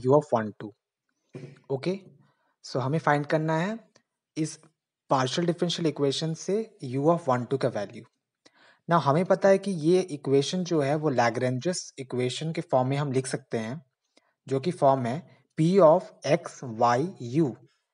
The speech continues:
del U by del x plus Q of X Y U del U by del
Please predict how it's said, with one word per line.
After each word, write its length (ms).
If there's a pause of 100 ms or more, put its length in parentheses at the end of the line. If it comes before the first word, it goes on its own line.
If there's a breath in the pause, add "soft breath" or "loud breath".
(440)
del 260
U 100
by 100 (120)
del 200
x 220 (440)
plus 300 (960)
Q 240 (220)
of 240 (140)
X 200 (140)
Y 100 (300)
U 80 (1200)
del 240
U 160
by 80 (240)
del 180